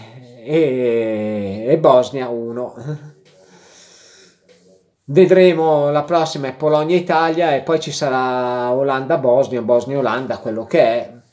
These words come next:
e ne sapremo di più. Sicuramente portare a casa un, uno o due punti da, dalla partita di Danzica, perché si giocherà a Danzica,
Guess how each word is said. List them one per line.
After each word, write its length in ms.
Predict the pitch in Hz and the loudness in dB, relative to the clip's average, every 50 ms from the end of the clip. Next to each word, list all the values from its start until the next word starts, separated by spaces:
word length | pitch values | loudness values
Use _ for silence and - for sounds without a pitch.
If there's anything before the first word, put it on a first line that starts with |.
| - - _ _ _ _ _ _ _ _ _ _ _ _ _ _ _ _ _ | -20 -20 _ _ _ _ _ _ _ _ _ _ _ _ _ _ _ _ _
e 260 | - 156 165 - - 180 147 143 - | -2 -2 -2 -2 -2 -6 -14 -12 -8
ne 240 | 147 151 165 160 | -4 0 0 0
sapremo 480 | 151 - 156 147 - 143 139 139 139 131 | 0 0 -2 0 0 -2 -2 -2 -2 -4
di 140 | 120 120 120 | -6 -8 -8
più. 280 | - 165 147 127 104 - - _ - - - - - | -4 -4 -4 -4 -4 -8 -12 _ -20 -20 -20 -16 -6
Sicuramente 800 | - - 185 180 202 202 196 196 196 214 233 214 185 - 160 - | 0 0 2 4 6 6 6 6 6 4 2 0 0 -2 -2 -2
portare 380 | 160 156 - - 165 156 190 | -2 -4 -2 -2 -2 0 0
a 80 | 196 196 | -2 -2
casa 340 | - 180 170 160 147 147 143 | -2 -2 -2 -2 -2 -2 -4
un, 680 | 139 135 131 131 127 127 127 123 123 123 123 120 110 - _ _ _ _ _ _ _ _ _ _ _ - | -4 -6 -8 -10 -10 -10 -10 -12 -14 -16 -18 -20 -20 -20 _ _ _ _ _ _ _ _ _ _ _ 2
uno 300 | 180 208 233 226 208 190 | 6 6 8 8 8 6
o 60 | 170 | 6
due 200 | 147 170 175 170 | 6 4 2 2
punti 800 | 175 - 214 208 196 180 156 147 - 143 131 120 104 - - _ _ _ _ _ _ _ _ _ _ 151 151 151 151 _ _ 175 170 151 156 151 - _ 180 180 185 185 156 151 151 - _ _ _ _ _ _ _ - _ _ _ - _ _ _ | 0 -2 0 2 2 2 0 -2 -8 -8 -8 -8 -8 -10 -18 _ _ _ _ _ _ _ _ _ _ _ _ _ _ _ _ _ _ _ _ -20 -20 _ _ _ _ -20 _ -20 -20 -20 _ _ _ _ _ _ _ -20 _ _ _ -20 _ _ _
da, 580 | - 127 127 165 147 143 139 131 127 127 127 120 | -8 -2 2 2 4 4 2 2 0 -2 -2 -2
dalla 220 | 120 143 143 143 139 | 0 0 0 0 0
partita 360 | 143 160 - - 180 160 151 | 0 -2 -2 -2 -2 -6 -4
di 160 | 127 139 147 | -4 -2 0
Danzica, 560 | 143 160 135 120 123 127 - - 147 - 143 | 2 2 2 2 0 -4 -6 -8 -6 -6 -6
perché 260 | - - 139 - 127 117 | -4 -6 -8 -8 -8 -12
si 140 | - 131 | -12 -12
giocherà 340 | 117 131 - - 131 123 123 | -12 -12 -10 -8 -4 -4 -4
a 40 | 120 | -4
Danzica, 800 | 107 113 104 98 107 110 - - 143 - - 170 175 - - - | -4 -6 -6 -8 -8 -10 -10 -10 -10 -8 -8 -8 -8 -10 -16 -20